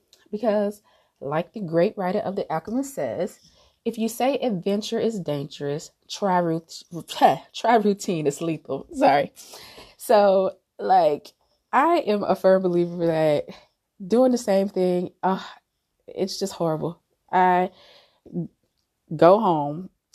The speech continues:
and I feel like, man, you don't even know how you got there, which can drive you crazy 'cause it really does. 'Cause I'm like, "Oh, was that light green? I don't know, but I made it home." So I think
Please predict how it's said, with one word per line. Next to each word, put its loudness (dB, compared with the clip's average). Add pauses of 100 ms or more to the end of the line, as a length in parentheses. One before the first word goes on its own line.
(160)
and -2
I -2
feel -4
like, -2
man, -4
you -2
don't 2
even 0
know 2
how 0
you 0
got 0
there, -2 (300)
which -4
can -6
drive 2
you -6
crazy -2
'cause -6
it -4
really -2
does. 0
'Cause -6
I'm -2
like, -4 (300)
"Oh, 0
was 2
that 2
light 2
green? -4 (160)
I 0
don't 0
know, -2
but -2
I 4
made 2
it 0
home." -4 (580)
So 4
I 4
think -2